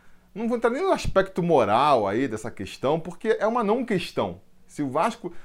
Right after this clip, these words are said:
se Palmeiras e Flamengo tivessem disputando ali cabeça a cabeça,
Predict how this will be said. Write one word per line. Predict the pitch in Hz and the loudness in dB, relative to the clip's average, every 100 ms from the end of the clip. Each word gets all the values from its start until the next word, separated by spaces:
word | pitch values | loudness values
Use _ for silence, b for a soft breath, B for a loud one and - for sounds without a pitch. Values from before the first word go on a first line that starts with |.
| B | B
se | - | -14
Palmeiras | 151 185 175 247 208 | 0 2 6 4 2
e | 208 | 2
Flamengo | 196 135 151 165 | 2 2 0 -2
tivessem | 123 135 147 143 | -2 -2 -2 -4
disputando | 127 - 120 147 143 | -10 -10 -4 -2 2
ali | 127 147 | 2 2
cabeça | 139 107 143 - | 0 0 -2 -2
a | 143 | -4
cabeça, | 107 87 131 156 - 101 87 | -4 -2 2 2 2 -6 -6